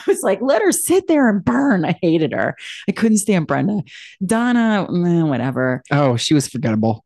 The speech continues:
Speaker 1: She was. Like, she, they never gave her anything good except for she was like, "I'm a virgin." She, that girl was a virgin forever.
Speaker 2: That was, that's why I remember it, 'cause her and Brian Austin Green were, like, the whole, you know, their
Speaker 1: David
Speaker 2: whole
Speaker 1: and Donna.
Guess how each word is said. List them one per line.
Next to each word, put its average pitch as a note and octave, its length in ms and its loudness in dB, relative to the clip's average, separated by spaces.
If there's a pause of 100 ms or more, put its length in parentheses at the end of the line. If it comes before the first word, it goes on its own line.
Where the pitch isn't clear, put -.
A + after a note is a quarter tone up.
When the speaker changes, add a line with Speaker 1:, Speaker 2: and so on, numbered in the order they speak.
(140)
Speaker 1:
She - 280 -2
was. A#3 440 -2
Like, G#3 140 -2
she, A#3+ 160 -2
they B3+ 160 2
never D4+ 340 2
gave G#3 260 0
her G3 100 -4
anything F3 360 0
good F3+ 200 0
except D3 300 -6
for D3+ 80 -6
she E3+ 160 -8
was D#3+ 100 -6
like, F#3+ 140 -4
"I'm F#4+ 220 -6
a G#4+ 120 -6
virgin." C#4+ 460 -2
She, - 160 -4
that C4+ 100 -2
girl C#4+ 200 0
was A#3+ 140 0
a G3 80 0
virgin F3 400 -2
forever. D3+ 640 -6
Speaker 2:
That C#3+ 360 0
was, D#3+ 340 0
that's D#3 300 -2
why D3+ 180 2
I - 40 2
remember B2+ 260 2
it, - 100 -10
'cause C3 200 2
her D3+ 220 0
and D3 120 2
Brian B2+ 240 -2
Austin B2 340 -2
Green A#2+ 340 2
were, G#2 120 2
like, G#2 240 -2
the G#2+ 80 -2
whole, G#2+ 560 -2
you A2+ 100 -8
know, G#2+ 160 -2
their G#2+ 120 -2
Speaker 1:
David B2 340 0
Speaker 2:
whole E3 80 0
Speaker 1:
and B2+ 80 2
Donna. B2+ 160 0